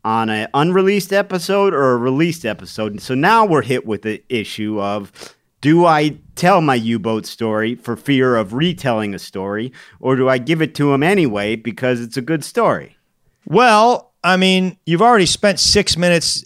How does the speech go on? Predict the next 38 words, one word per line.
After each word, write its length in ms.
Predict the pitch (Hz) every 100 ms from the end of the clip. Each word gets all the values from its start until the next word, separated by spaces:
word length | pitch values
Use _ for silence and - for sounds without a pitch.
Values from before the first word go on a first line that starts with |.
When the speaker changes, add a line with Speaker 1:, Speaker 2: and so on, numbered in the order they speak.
| _
Speaker 2:
uh, 460 | 151 151 143 139 131 - _ _ _ - - - - - -
deciding 500 | 143 151 170 185 165
whether 200 | 175 165
to 80 | 156
Speaker 1:
seconds. 60 |
Speaker 2:
tell 240 | - 180 208
it 80 | 143
or 80 |
not, 400 | 135 135 156 160
so 140 | - 156
just 220 | 135 156
go 140 | 175
ahead 140 | 175 196
and 100 | 170
tell 260 | 196 226
it. 120 | 98 - _ - - -
Speaker 1:
So 120 | 185
I've 200 | 226 160
been 300 | 185 208 180
on 180 | 139 123
a 40 |
U-boat, 580 | 120 123 139 101 90 69 _ _ _
uh, 420 | 101 98 92 90 -
and 160 | 113
it 140 | 131 135
is 240 | 127 98
crazy. 520 | - - 113 90 78
It's 220 | 67 110 -
crazy 580 | - 151 165 143 147
how 160 | 123 127
small 480 | 120 127 131 131 120
it 80 | 117
is 260 | 113 98
and 120 | 104
how 140 | 104 107
many 220 | 107 101
sailors 560 | - 107 92 82 73 -
are, 160 | 80